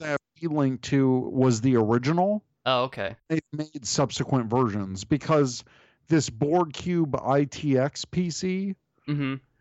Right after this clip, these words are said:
Speaker 1: you can buy the finish as black or translucent, and it'll
Speaker 2: Huh.
Speaker 1: glow. Actually, these are better priced.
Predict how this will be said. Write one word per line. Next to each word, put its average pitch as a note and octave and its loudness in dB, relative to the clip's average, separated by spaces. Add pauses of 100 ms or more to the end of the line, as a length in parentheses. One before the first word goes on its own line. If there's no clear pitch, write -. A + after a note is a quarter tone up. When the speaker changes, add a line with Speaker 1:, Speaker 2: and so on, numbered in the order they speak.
(120)
Speaker 1:
you D3 0
can D#3 2
buy D3 2
the D3+ 2
finish D3+ 0
as G#2+ 0
black C3 0
or D3 2
translucent, A2+ 0 (420)
and C#3 4
it'll C3+ 4
Speaker 2:
Huh. A#2+ 0
Speaker 1:
glow. A2+ 4 (400)
Actually, F3+ 2
these F3+ -2
are A#2 2
better G#2 0
priced. G2+ -6